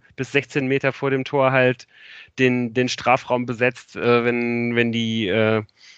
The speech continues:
ja, vorderste Linie der Düsseldorfer in den fünf-Meter-Raum durchläuft. Und da hat er wirklich das ein oder andere Tor gemacht. Aber ja, so oder so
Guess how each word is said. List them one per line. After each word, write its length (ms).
ja, 240
vorderste 580
Linie 220
der 100
Düsseldorfer 520
in 80
den 100
fünf-Meter-Raum 880
durchläuft. 720
Und 160
da 80
hat 100
er 160
wirklich 160
das 160
ein 180
oder 180
andere 220
Tor 260
gemacht. 380
Aber 480
ja, 180
so 100
oder 180
so 300